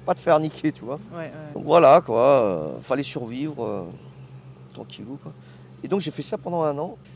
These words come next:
Speaker 1: Puis à un moment donné, euh, ouais, je sais pas, je t'en passe des, des, des anecdotes, mais, euh, je décide de bouger.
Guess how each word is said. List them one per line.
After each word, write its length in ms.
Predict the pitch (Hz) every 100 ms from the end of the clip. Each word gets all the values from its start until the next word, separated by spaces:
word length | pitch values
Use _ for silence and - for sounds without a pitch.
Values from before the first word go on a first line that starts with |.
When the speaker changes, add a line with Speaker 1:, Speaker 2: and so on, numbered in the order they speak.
| - - -
Speaker 1:
Puis 80 | -
à 40 |
un 20 | 156
moment 160 | 180
donné, 340 | 165 170 196 196
euh, 540 | 135 117 110 107 98 92 - - - - - - - -
ouais, 160 | 139 151
je 80 |
sais 60 | -
pas, 140 | 120
je 60 | 123
t'en 100 | -
passe 260 | 131 120 -
des, 300 | 101 98 92
des, 180 | 92 90
des 220 | 92 90
anecdotes, 360 | 107 113 151 -
mais, 180 | 107 107
euh, 420 | 107 101 98 92 87 - - - - - - - - - -
je 80 | -
décide 300 | 104 - 110
de 80 |
bouger. 580 | 104 101 95 135 151 151